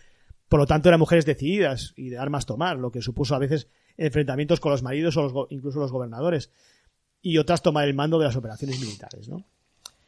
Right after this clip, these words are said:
En este grupo, quizás la más conocida y últimamente más debido a una serie de amazones, Inés Suárez, quien, cercada y a punto de sucumbir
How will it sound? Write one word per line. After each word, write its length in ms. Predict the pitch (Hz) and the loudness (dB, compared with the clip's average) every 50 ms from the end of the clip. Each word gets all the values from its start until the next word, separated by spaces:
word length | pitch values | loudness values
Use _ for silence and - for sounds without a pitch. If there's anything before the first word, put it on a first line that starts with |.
| _ _ _ _ _ _ _ _ - | _ _ _ _ _ _ _ _ -6
En 60 | 175 | -4
este 160 | 185 - 233 | 0 2 4
grupo, 240 | 233 240 226 - - | 4 4 2 0 -2
quizás 220 | 151 139 139 165 | -4 0 0 2
la 80 | 170 170 | 2 4
más 160 | 170 160 - | 2 2 4
conocida 400 | 170 151 135 113 165 185 175 151 | 2 2 2 4 4 4 4 4
y 60 | 139 | 4
últimamente 440 | 135 131 123 139 135 143 143 123 135 | 2 0 0 -2 -2 -2 -4 -4 -4
más 240 | 135 151 165 160 131 | -2 0 0 0 0
debido 320 | 135 123 131 135 131 127 | -2 -4 -4 -2 -2 -2
a 20 | 123 | -4
una 180 | 127 127 123 | -4 -6 -6
serie 180 | 113 135 127 117 | -6 -6 -6 -4
de 100 | 123 143 | -2 -2
amazones, 540 | 170 180 147 - - 165 175 165 135 - 123 | -2 -2 -4 -4 -4 -6 -6 -6 -6 -6 -6
Inés 180 | 123 127 120 | -6 -6 -4
Suárez, 360 | - 170 175 185 180 151 - | 0 2 4 4 4 2 0
quien, 340 | - - 143 131 135 123 120 _ | -2 -6 -6 -6 -6 -8 -12 _
cercada 560 | - - - 156 120 123 - - 240 180 160 | -16 -10 -6 -6 -6 -2 2 2 4 4 4
y 60 | 143 | 2
a 80 | 135 131 | 2 0
punto 220 | 135 160 151 160 | -2 0 2 2
de 60 | 151 127 | 2 2
sucumbir 520 | 123 139 - 139 135 139 165 160 143 - | 0 -2 -4 -4 -2 0 0 -2 -2 -4